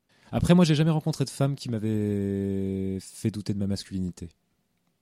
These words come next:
Qui m'a, qui, qui m'avait dit, voilà, t-, t'es comme ça, peut-être que tu, peut-être que t'es pas un homme, ou je suis jamais tombé, j'ai jamais, je me suis jamais retrouvé dans cette situation-là, plutôt des garçons. Euh, j'en suis arrivé à un point où, à un moment, je me suis demandé, euh,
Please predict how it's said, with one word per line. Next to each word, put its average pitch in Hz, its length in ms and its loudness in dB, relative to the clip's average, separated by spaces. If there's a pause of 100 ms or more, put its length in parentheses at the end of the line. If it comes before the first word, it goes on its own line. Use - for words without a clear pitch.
(200)
Qui - 140 -4
m'a, 101 160 6
qui, - 200 -6
qui 95 140 -6
m'avait 92 220 6
dit, 95 160 0
voilà, 101 240 4
t-, - 220 -10
t'es - 100 0
comme 85 140 0
ça, 104 160 -2
peut-être 92 160 -4
que - 80 -6
tu, - 120 -10 (260)
peut-être - 160 -4
que 90 80 0
t'es 85 120 0
pas 85 100 2
un 82 180 2
homme, 87 260 2
ou 78 180 -4 (1000)
je 104 140 0
suis 92 280 -6
jamais 95 240 4
tombé, 90 300 0
j'ai 95 140 -4
jamais, 90 360 2
je 90 40 2
me 90 60 0
suis - 180 -4
jamais 98 180 4
retrouvé 101 220 0
dans 90 100 2
cette - 160 -2
situation-là, - 580 -4
plutôt - 180 -6
des 87 100 0
garçons. 82 360 -4 (840)
Euh, 90 220 2
j'en 90 100 6
suis - 140 0
arrivé 85 200 4
à 101 60 4
un 90 120 4
point 101 220 0
où, 87 180 0
à 85 40 0
un 82 80 -2
moment, 82 220 -2
je 87 100 -4
me 82 40 -8
suis - 140 -10
demandé, 80 240 -2
euh, 82 340 -2